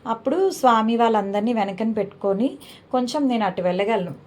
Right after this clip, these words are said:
ఈరోజు ఇగో ఇక్కడి నుంచే ఇదిగో అమ్మ, బుజ్జి తల్లి. ఇంకా కొప్పు ఎలా చేశాను అంటే, already నేను మీకు వీడియో చేసి పెట్టాను. దాంట్లోనే వెల్వెట్ క్లాత్ పెట్టేశాను పైన, అంతే.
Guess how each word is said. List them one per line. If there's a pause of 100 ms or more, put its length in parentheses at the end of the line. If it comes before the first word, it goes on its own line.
ఈరోజు
ఇగో
ఇక్కడి
నుంచే (920)
ఇదిగో
అమ్మ, (1200)
బుజ్జి
తల్లి. (140)
ఇంకా
కొప్పు
ఎలా (100)
చేశాను
అంటే,
already
నేను
మీకు
వీడియో (480)
చేసి
పెట్టాను. (640)
దాంట్లోనే (800)
వెల్వెట్
క్లాత్
పెట్టేశాను
పైన, (220)
అంతే.